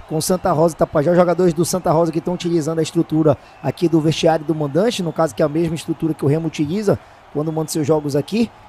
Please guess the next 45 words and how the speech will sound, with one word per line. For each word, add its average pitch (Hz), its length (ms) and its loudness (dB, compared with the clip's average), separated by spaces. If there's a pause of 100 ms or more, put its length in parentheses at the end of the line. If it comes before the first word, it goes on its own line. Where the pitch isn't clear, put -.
é, 151 300 2
já 151 160 4
passaram 185 480 -2
aqui 170 140 -4
por 147 160 -2
trás 170 180 2
da 156 100 0
gente, 180 240 -4
a 180 40 -6
gente 165 120 -8
já 160 120 4
ouve 165 180 2
o 160 40 -2
barulho 156 280 2
das 147 160 -2
chuteiras, 185 540 4
aquela 170 260 -2
animação, 160 480 -2
aquela 170 240 -2
gritaria, 160 580 0 (280)
sempre 190 340 0
de 190 80 -2
pré-jogo, 170 400 2
que - 80 -20
isso - 100 -6
é 180 60 4
muito 180 240 -6
bacana. 156 480 -2 (320)
É, 139 680 2 (520)
tá 190 120 2
sentindo 202 520 -2
um 170 40 -2
pouquinho 170 360 -4
dessa, 160 420 0 (240)
vivendo 190 380 0
esse 175 360 0
ambiente 170 520 -4
vestiário, 156 580 0 (260)
e 151 60 -6
tá 165 140 -2
aí 170 80 2
o 175 60 2
Leão, 139 380 0 (140)
ó. 175 60 0
Hoje 196 200 4